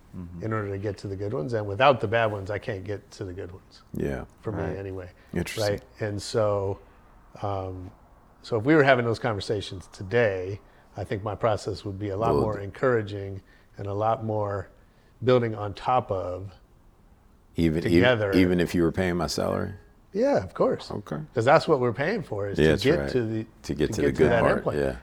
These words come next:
Speaker 2: How, I mean, we did some cool things together, but, but we also, there's a lot of cool shit that we weren't able to do
Speaker 3: Yeah.
Speaker 2: 'cause we didn't get there.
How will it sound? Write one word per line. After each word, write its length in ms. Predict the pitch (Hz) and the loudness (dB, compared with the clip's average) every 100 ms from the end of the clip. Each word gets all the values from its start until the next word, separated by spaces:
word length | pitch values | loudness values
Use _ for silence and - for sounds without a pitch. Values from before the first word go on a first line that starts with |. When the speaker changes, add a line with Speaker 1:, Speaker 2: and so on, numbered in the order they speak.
| - | -2
Speaker 2:
How, 220 | 156 175 | 0 0
I 60 | 143 | -2
mean, 200 | 156 147 | -2 0
we 100 | 185 | 2
did 180 | 185 160 | 2 2
some 160 | 135 | -4
cool 140 | 139 131 | 0 0
things 240 | 190 226 | 0 -2
together, 300 | 127 107 107 | -2 0 0
but, 280 | 117 113 - - - - - _ _ - - | 0 -2 -4 -20 -20 -20 -20 _ _ -20 -6
but 120 | - 143 | 0 2
we 140 | 208 | 4
also, 300 | 190 208 143 | 4 6 6
there's 220 | 131 147 | 6 4
a 80 | 131 | 4
lot 260 | 113 131 135 | 6 8 8
of 140 | 127 | 6
cool 200 | - 135 | 8 6
shit 220 | 120 135 120 | 6 4 4
that 140 | 110 | 2
we 220 | 110 110 - - - - | 2 -2 -4 -16 -14 0
weren't 220 | 127 139 | 2 4
able 260 | 120 110 | 2 0
to 140 | 107 104 | -2 -2
do 320 | 117 156 92 - - - | 2 0 0 -10 -16 -6
Speaker 3:
Yeah. 140 | - | 0
Speaker 2:
'cause 140 | 110 104 | 0 2
we 100 | 113 | 0
didn't 180 | 110 | 0
get 160 | 107 135 | 0 -2
there. 200 | 98 92 | -4 -12